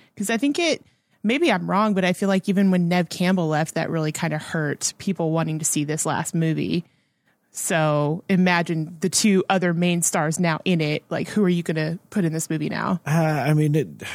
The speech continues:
Speaker 2: it did gangbusters at the box office.
Speaker 1: I mean, yeah, maybe. Maybe it's just the diehards that are like, "Nope." <laughs> I don't know. Or maybe it didn't actually affect it, but people went in being like, "This is gonna suck because of it," you know?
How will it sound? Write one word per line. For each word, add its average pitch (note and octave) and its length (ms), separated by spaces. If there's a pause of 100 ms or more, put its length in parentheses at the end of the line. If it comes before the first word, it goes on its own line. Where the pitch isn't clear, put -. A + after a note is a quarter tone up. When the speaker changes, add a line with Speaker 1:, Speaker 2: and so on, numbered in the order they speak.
Speaker 2:
it C3+ 180
did F3+ 200
gangbusters F2 760
at D2+ 100
the - 40
box - 360
office. - 560 (800)
Speaker 1:
I A3 80
mean, G#3+ 420
yeah, D3 260
maybe. - 420 (240)
Maybe A3 240
it's A3+ 80
just - 180
the F#3+ 80
diehards E3 680
that D#3+ 180
are D#3+ 120
like, D#3+ 340 (380)
"Nope." F#3+ 340 (220)
<laughs> - 640
I E3+ 100
don't D3 100
know. F3 300
Or A3+ 80
maybe D4+ 240
it A#3+ 60
didn't A#3 200
actually G3 400
affect F#3+ 320
it, G3 180
but E3+ 220
people F3 360
went E3+ 200
in E3 220
being E3 220
like, D#3 280
"This F3 180
is E3+ 120
gonna D#3+ 180
suck - 400 (280)
because D#3+ 360
of D3+ 100
it," - 160 (100)
you E3+ 120
know? D#3 200